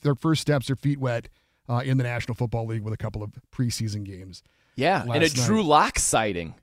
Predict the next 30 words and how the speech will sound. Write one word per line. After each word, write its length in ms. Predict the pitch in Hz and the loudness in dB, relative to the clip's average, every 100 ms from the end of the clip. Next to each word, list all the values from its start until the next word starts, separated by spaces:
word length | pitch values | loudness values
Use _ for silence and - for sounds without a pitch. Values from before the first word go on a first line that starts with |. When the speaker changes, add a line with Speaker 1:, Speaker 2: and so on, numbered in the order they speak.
| _ | _
Speaker 2:
Drew 240 | - 160 240 | -4 0 4
Lock 300 | 139 180 - | 4 2 0
was 80 | 123 | 4
Speaker 1:
Yeah, 200 | 156 180 | 6 6
Speaker 2:
in 40 | |
there 120 | 113 | 6
Speaker 1:
Coop, 180 | - 196 | 6 8
Speaker 2:
forever. 180 | 135 170 | 10 8
Speaker 1:
one 100 | 180 | 8
of 60 | |
Coop's 240 | 117 202 - | 8 6 6
favorite 320 | 175 165 165 | 4 6 6
all-time 300 | 170 185 175 | 6 6 4
Speaker 2:
<laughs> 20 | |
Speaker 1:
players. 480 | 160 185 233 104 92 - | 4 4 4 2 -6 -8
Speaker 2:
That's 80 | 113 | -2
Speaker 1:
Loves, 200 | 156 214 | -2 -2
Speaker 2:
right. 200 | 151 147 | -2 -4
He 60 | 123 | -4
Speaker 1:
loves 160 | 120 165 | -2 2
Speaker 2:
loves 140 | 156 | 2
Speaker 1:
Drew 80 | 127 | 2
Speaker 2:
him 80 | 123 | -4
some 140 | 120 | -4
Speaker 1:
Lock. 100 | 117 | -4
Speaker 2:
Drew 180 | 110 110 | -4 -2
Speaker 1:
Oh, 40 | 107 | 0
Speaker 2:
Lock. 220 | 104 101 | -2 -2
Speaker 1:
man. 140 | 135 | -2
Speaker 2:
Yep. 160 | 127 127 | -2 -6